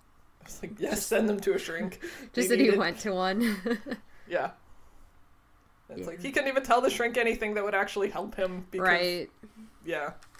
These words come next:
Speaker 2: You would have had to say, like, "No, it was just a rough few days at school, not a big deal."
Speaker 1: Yeah. Just wonder what he went through mentally. Anyway.
Speaker 2: And <laughs> I know, and that's, like,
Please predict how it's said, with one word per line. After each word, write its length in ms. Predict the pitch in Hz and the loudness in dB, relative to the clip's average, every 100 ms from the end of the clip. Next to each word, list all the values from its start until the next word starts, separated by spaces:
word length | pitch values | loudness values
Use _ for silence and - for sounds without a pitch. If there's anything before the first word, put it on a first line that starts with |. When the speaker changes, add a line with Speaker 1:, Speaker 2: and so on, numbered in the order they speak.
| - - - - - - | -20 -20 -20 -20 -20 -6
Speaker 2:
You 80 | 208 | -4
would 100 | 196 | -2
have 80 | |
had 160 | 190 170 | -4 -6
to 60 | 185 | -8
say, 240 | - 175 | -8 -6
like, 180 | 180 202 | -6 -6
"No, 240 | 262 285 | -4 -2
it 40 | 262 | -2
was 100 | 226 | -4
just 180 | 226 | -6
a 60 | 202 | -6
rough 260 | 185 170 - | -6 -6 -8
few 140 | 175 | -10
days 240 | 165 165 156 | -8 -10 -10
at 100 | 147 | -14
school, 400 | - 170 175 175 | -10 -6 -6 -4
not 200 | 208 185 | -4 -4
a 40 | |
big 180 | 165 165 | -6 -8
deal." 360 | 165 165 175 - - - - - - - | -8 -8 -10 -14 -20 -20 -20 -20 -18 -10
Speaker 1:
Yeah. 300 | 156 147 - - - - - - - - | -8 -6 -10 -16 -20 -20 -20 -20 -20 -20
Just 180 | - - | -16 -10
wonder 200 | 147 139 | -8 -6
what 140 | 127 | -6
he 60 | 127 | -6
went 240 | 123 147 | -6 -8
through 260 | - 147 131 - - - - - - | -10 -12 -12 -14 -20 -20 -20 -20 -20
mentally. 440 | 180 - 180 185 - - - | -18 -14 -12 -12 -14 -14 -2
Anyway. 640 | 302 294 196 185 180 196 - | 2 4 6 6 4 2 -2
Speaker 2:
And 300 | 285 262 226 - | 2 4 2 0
<laughs> 500 | 220 - - - - | -4 -4 -16 -14 2
I 100 | 262 | 4
know, 140 | 349 | 4
and 140 | 269 277 | 4 0
that's, 280 | 339 - 302 | -2 -4 -4
like, 280 | 311 - | -4 -6